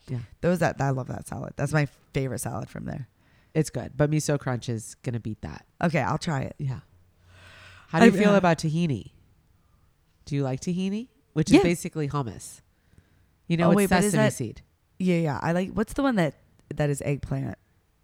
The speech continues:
Speaker 1: That
Speaker 2: Baba
Speaker 1: is
Speaker 2: Ganoush.
Speaker 1: Baba Ganoush.
Speaker 2: I don't like Baba Ganoush.
Speaker 1: Oh, I love Baba Ganoush.
Speaker 2: No.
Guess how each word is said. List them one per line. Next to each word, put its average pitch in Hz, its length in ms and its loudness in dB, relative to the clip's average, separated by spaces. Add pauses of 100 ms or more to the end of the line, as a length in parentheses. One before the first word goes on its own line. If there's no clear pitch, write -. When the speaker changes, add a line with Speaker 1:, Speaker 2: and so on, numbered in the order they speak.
Speaker 1:
That 151 260 0
Speaker 2:
Baba 165 200 8
Speaker 1:
is 151 320 4
Speaker 2:
Ganoush. - 120 -6
Speaker 1:
Baba 127 220 0
Ganoush. 113 160 -6
Speaker 2:
I 165 80 2
don't 170 160 0
like 143 160 -6
Baba 131 200 -6
Ganoush. 123 400 -10 (140)
Speaker 1:
Oh, 135 120 -2
I 120 120 -4
love 104 220 -10
Baba - 240 -16
Ganoush. 123 480 -12
Speaker 2:
No. 135 200 -8